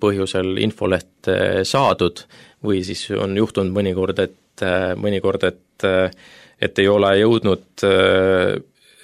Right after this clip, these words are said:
seda mõtisklust või teksti kirjutada selles, selleks, äh, sellesse infolehte ja siis tuleb tagasiside, et aga ikka i-, igatsetakse, et oleks mingisugune niisugune võimalik mõte või sõnum ka, et, et tundub see, et, et see läheb,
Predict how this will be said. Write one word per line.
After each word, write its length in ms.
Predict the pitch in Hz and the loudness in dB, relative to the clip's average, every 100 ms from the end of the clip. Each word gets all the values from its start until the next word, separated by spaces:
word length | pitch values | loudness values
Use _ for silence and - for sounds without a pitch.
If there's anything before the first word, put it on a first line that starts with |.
| - 104 | -10 -6
seda 640 | - 98 95 95 95 95 95 | -4 0 2 4 4 2 0
mõtisklust 880 | 101 - - 123 107 98 110 - | -4 -6 -2 0 0 -2 -4 -4
või 140 | 101 95 | -2 0
teksti 300 | 113 - 101 | 0 -2 -2
kirjutada 440 | 117 123 - 98 95 95 92 92 85 - 95 | 0 0 0 0 2 4 2 2 -2 -8 -6
selles, 380 | 107 98 92 - - | -2 -2 -4 -8 -14
selleks, 560 | - 101 92 - - - | -6 -2 -2 -4 -8 -6
äh, 360 | 95 95 92 - - - | -4 -4 -6 -8 -14 -18
sellesse 400 | - 101 95 - | -4 -2 0 0
infolehte 480 | 104 101 92 95 95 | -2 -2 -4 -4 -6
ja 60 | |
siis 160 | 92 - | -6 -6
tuleb 200 | - 90 | -6 -4
tagasiside, 600 | - 92 87 87 95 90 | -4 -4 -6 -8 -8 -8
et 160 | - - | -8 -6
aga 160 | 95 98 | -4 -4
ikka 300 | 95 - 98 | -4 -6 -4
i-, 160 | 101 - 113 | -4 -4 -2
igatsetakse, 580 | 98 - - - - - | -2 -2 -8 -10 -8 -10
et 140 | - | -4
oleks 260 | 92 92 - | -4 -4 -10
mingisugune 480 | - - 98 95 | -12 -12 -12 -12
niisugune 400 | 92 92 - 90 92 | -10 -12 -12 -12 -10
võimalik 340 | 90 92 98 - | -10 -10 -12 -12
mõte 280 | 92 - 101 | -12 -10 -12
või 80 | - - | -14 -14
sõnum 280 | - 98 | -12 -8
ka, 220 | 90 101 87 | -2 -2 -2
et, 300 | - _ - 92 95 | -8 _ -8 -6 -8
et 80 | 92 | -4
tundub 280 | 113 101 - | -2 -2 -4
see, 80 | |
et, 160 | 60 - - | -10 -8 -8
et 80 | - | -4
see 160 | 107 | -4
läheb, 220 | 104 90 | -4 -8